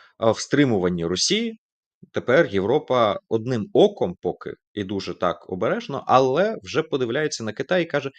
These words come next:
«А може, в принципі, Китай був правий, що Трамп неадекват, і Штати не будуть дотримувати своїх зобов'язань, а от Китай, він же ж завжди дотримується своїх зобов'язань».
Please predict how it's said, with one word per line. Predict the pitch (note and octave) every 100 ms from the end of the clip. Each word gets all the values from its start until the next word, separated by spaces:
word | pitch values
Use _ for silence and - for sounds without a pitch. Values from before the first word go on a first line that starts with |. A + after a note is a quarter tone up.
| - - -
«А | D#3+
може, | G3+ C#4+ A#3+ G#3
в | -
принципі, | D#3 G3+ G3 - C3+
Китай | A#2+ E3+ D#3+ B2
був | B2+ -
правий, | C3+ A2+ D#2 C#2
що | -
Трамп | D#2+ G#2 F#2 -
неадекват, | F2+ F2+ - E3 A3+ - _ _ - -
і |
Штати | F#2+ B2 A2 - G2+
не | G#2
будуть | G2 G2+
дотримувати | G2 G2+ G2 F2+ E2+ F2
своїх | - F2
зобов'язань, | G2+ A2 F#3 A#3 -
а | A2
от | A#2+ -
Китай, | C#3 G#3 A#3
він | A2+ D#3+
же | B2+
ж | F#2
завжди | G2 F#2+ E3+ E3
дотримується | C3 E3+ G#2 C#2+ -
своїх | - -
зобов'язань». | - C#2 - -